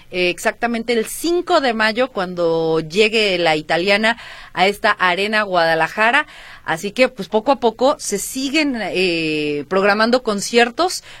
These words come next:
para este recinto que promete ser de los más importantes en nuestra ciudad. Hay que recordar que va a tener una capacidad máxima para, según decían, entre quince y dieciocho mil personas.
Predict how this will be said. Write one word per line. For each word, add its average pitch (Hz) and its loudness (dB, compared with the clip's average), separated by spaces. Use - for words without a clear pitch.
para 180 0
este 220 2
recinto 240 0
que 233 -4
promete 190 -4
ser 202 0
de 190 2
los 185 2
más 214 0
importantes 214 -4
en 180 -4
nuestra 208 -2
ciudad. 277 2
Hay 214 2
que 202 -6
recordar 185 -4
que - -6
va 185 2
a 180 -6
tener 185 -4
una 185 -4
capacidad 175 -2
máxima 254 0
para, 165 0
según 180 -6
decían, 220 -4
entre 170 -2
quince 302 -2
y 196 -6
dieciocho 160 -6
mil 170 -4
personas. 269 0